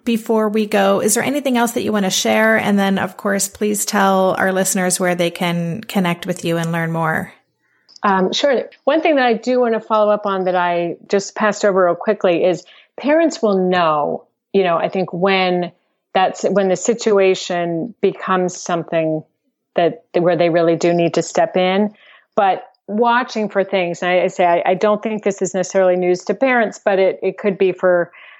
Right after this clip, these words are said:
Speaker 2: for coaches or people who are new to maybe a new level of the sport, you know, watching for any resistance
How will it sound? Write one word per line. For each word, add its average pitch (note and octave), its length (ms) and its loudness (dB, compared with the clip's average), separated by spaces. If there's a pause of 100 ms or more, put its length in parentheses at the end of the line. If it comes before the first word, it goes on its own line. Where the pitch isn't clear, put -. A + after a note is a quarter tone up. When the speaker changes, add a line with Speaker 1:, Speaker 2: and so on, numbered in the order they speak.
(140)
Speaker 2:
for G#3 120 0
coaches A3 360 0
or C#4+ 80 2
people C#4 260 0
who A3+ 120 0
are G#3+ 100 2
new G#3+ 320 0
to A3 160 -10
maybe F#3+ 240 0
a F3 40 -2
new F3+ 140 -4
level F3+ 320 2
of G3+ 140 0
the G#3+ 80 0
sport, A3 480 0 (280)
you A#3 60 2
know, G3 80 4
watching G#3+ 520 0
for G3 180 -2
any F#3+ 180 -4
resistance F3 840 -6